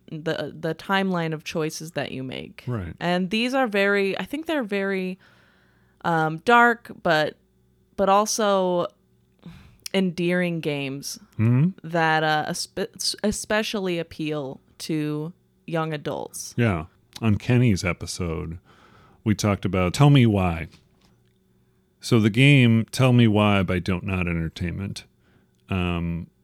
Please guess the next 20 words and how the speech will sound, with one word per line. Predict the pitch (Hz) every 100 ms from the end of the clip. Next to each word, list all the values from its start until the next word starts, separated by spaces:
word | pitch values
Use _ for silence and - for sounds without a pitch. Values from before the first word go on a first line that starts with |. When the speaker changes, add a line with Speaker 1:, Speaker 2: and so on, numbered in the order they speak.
| -
Speaker 2:
which | 101 -
came | - 87
out | 87 87 85 - _ -
on | 101
the | 90 90
Xbox | 90 - 90 80 80 - - 98
and | 92 87 85 82 123 120 _
Windows. | 107 90 80 78 - - _ _ _ _
It's | 95 90
a | 101
story | - 113 104 95
of | 85
twins | - 113 101 90 87 90 - - - _ _ _ -
that | 104 92 87 87 - - _
reunite | 104 104 101 95 92 92 92
in | 98
Alaska | 92 90 90 - 98 87
after | 92 90 101
the | 87
death | 87 92 87 - -